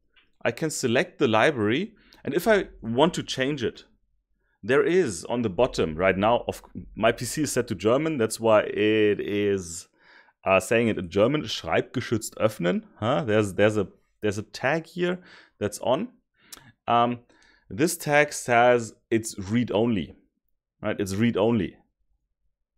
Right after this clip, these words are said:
Or copy prote-, something protection in English then. Read-only, it should say. I can deactivate this. I click on open. <clears throat> Cannot be modified.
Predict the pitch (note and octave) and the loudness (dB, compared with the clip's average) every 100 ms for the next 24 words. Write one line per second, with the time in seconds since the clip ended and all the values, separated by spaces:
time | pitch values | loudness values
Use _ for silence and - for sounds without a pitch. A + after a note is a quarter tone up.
0 | _ _ F2+ F2+ - A#2 A#2+ - G2 - | _ _ -2 -2 -2 -2 -2 -6 -8 -10
1 | C#2+ - - C3+ C3+ A#2+ G#2+ - - G2+ | -10 -10 0 0 0 -2 -2 -4 -6 -2
2 | G#2 - G2+ E2+ F2 F2+ D2+ - - G2+ | -4 -4 -6 -4 -4 -4 -6 -12 -6 -2
3 | A2 F#2 F#2+ E2 - - - - _ - | 0 0 0 -6 -10 -14 -14 -16 _ -20
4 | - - - G#2+ C3+ A2 D#3+ F3 E3 A#2 | -20 -20 -12 -4 -4 -2 0 0 0 0
5 | G#2+ A2+ G3 - - _ A#2 - C#3+ C#3+ | 0 0 -2 -4 -16 _ -12 -8 -6 -4
6 | A2+ - _ D3 D#3+ G#3+ A3+ - _ _ | -4 -6 _ -2 0 -2 -2 -10 _ _
7 | _ _ _ _ _ - - - - _ | _ _ _ _ _ -12 -10 -10 -14 _
8 | _ _ _ _ _ _ _ _ _ _ | _ _ _ _ _ _ _ _ _ _
9 | _ _ _ _ - C3 D3+ D#3+ C3+ A2+ | _ _ _ _ -4 0 2 0 0 4
10 | C#3+ F#3+ F#3+ F#3+ F#3+ | 4 4 2 2 2